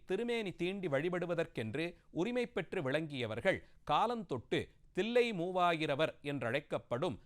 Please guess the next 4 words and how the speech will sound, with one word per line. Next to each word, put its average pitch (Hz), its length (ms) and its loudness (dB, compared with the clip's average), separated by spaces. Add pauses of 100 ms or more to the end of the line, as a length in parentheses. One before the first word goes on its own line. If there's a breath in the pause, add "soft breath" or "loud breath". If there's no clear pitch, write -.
(140)
சிதம்பரத்திலே 190 760 0
வாழ்பவர்களான 143 840 0 (140)
மூவாயிரம் 156 760 0
வேதியர்கள். 120 640 0